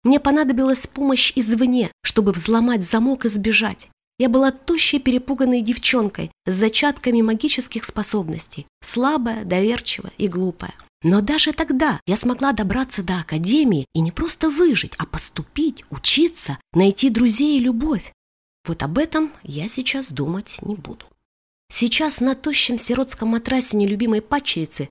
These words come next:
уже не слабенькая полукровка. Сейчас я магистр тёмного пламени, злого плоти, бывший самый грозный страж Алмазного престола,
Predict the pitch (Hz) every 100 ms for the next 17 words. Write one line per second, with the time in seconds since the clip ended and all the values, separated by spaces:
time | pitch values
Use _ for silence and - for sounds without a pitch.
0 | _ 285 339 302 - 196 151 127 127 131
1 | - 127 - - - - _ _ _ _
2 | - - 220 - 320 - - - - 196
3 | 262 262 233 285 - - - 247 226 220
4 | 220 202 147 120 151 - - 175 165 202
5 | 226 240 254 262 214 151 _ 147 220 262
6 | - 262 - - 233 285 277 247 214 254
7 | 240 226 262 - - 262 240 - 226 214
8 | 196 240 226 214 214 208 - - 196 139